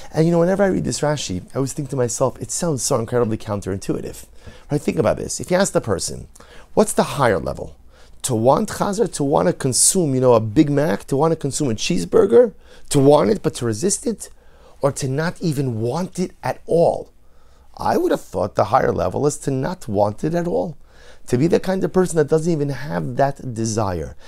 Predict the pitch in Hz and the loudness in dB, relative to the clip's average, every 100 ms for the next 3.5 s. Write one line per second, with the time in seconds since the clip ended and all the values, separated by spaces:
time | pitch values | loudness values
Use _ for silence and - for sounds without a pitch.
0 | - - 127 160 160 156 - - 151 147 | -14 -4 -2 -2 2 0 0 -2 0 0
1 | 139 123 127 151 160 143 160 - - 165 | -4 -6 -4 -2 -2 -2 -4 -6 -4 -4
2 | 156 135 - 156 160 120 104 113 110 - | -4 -8 -10 -6 -6 -6 -2 -2 -2 -8
3 | - 107 120 98 82 | -6 0 2 2 -2